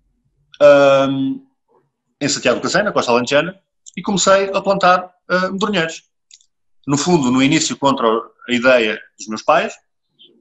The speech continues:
porque nós tínhamos neste terreno, tínhamos, eh, laranjeiras, e eu disse, "Epá, vamos arrancar as laranjeiras todas e vamos colocar aqui medronheiros." E eles pensaram assim, "Bom,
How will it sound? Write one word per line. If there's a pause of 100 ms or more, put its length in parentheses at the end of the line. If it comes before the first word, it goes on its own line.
(160)
porque
nós
tínhamos
neste
terreno,
tínhamos,
eh,
laranjeiras, (200)
e
eu
disse,
"Epá,
vamos
arrancar
as
laranjeiras
todas (320)
e
vamos
colocar
aqui
medronheiros." (520)
E
eles
pensaram
assim,
"Bom,